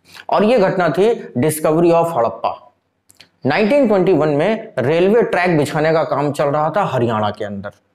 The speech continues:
और सरकार के जो इंजीनियर थे, सरकार का मतलब ब्रिटिश गवर्नमेंट,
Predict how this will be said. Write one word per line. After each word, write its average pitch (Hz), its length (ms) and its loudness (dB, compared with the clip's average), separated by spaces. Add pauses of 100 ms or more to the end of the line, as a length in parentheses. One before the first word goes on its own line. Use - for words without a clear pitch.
(520)
और 165 600 0
सरकार 160 440 -2
के 180 140 0
जो 170 160 2
इंजीनियर 160 540 2
थे, 190 480 -2
सरकार 156 400 0
का 165 100 2
मतलब 165 380 2
ब्रिटिश 151 320 0
गवर्नमेंट, 104 460 -2